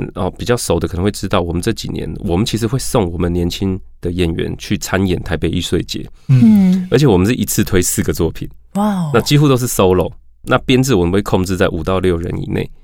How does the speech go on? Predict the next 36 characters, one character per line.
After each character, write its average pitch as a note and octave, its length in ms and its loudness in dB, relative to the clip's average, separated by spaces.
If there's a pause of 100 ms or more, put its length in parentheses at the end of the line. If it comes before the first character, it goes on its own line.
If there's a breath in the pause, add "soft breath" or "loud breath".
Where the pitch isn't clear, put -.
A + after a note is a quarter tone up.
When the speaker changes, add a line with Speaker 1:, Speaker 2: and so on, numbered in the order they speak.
Speaker 2:
嗯， G3+ 100 2
嗯， F3+ 140 0
嗯。 - 20 2
Speaker 1:
那 A#2+ 120 4
一 - 100 0
出 A#2+ 180 0
戏 G#2+ 160 -2
大 G#2+ 80 -2
概 G2 100 -4
四 G2+ 160 -4
十 - 120 -10
几 - 120 -12
分 - 200 -8
钟。 - 180 -10 (680)
啊， - 160 -2
也 G#2+ 100 0
就 C3 100 0
是 F#3 80 2
说 D#3 240 2
我 G2+ 140 2
们 G2 160 4
会， D#3 100 4 (280)
我 A2+ 100 2
们 G#2+ 160 2
会 D3 260 2
创 B2+ 260 0
作 A#2+ 200 0
出 A2+ 240 -2
这 A#2 160 -2
样 A2 120 -2
比 F2 100 -4
较 G2 120 -2
小 F2+ 220 -6
单 F2 240 0
位 F#2 200 2
的， - 140 -6